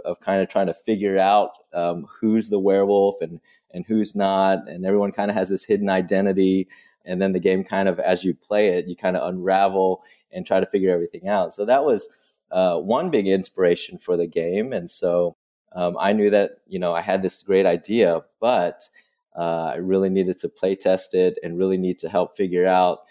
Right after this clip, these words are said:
uh, to make it a really polished, uh, concept. So that's when I reached out to Dom,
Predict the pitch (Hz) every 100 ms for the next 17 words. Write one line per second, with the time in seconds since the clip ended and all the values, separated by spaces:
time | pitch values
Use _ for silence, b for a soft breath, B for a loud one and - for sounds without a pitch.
0 | b b _ 87 82 - 101 101 101 92
1 | 92 98 95 95 92 90 87 - - _
2 | 85 80 - - 95 95 - - _ _
3 | - - 85 90 92 87 82 82 80 _
4 | _ _ 90 98 95 104 87 - 85 92
5 | 90 98 123 147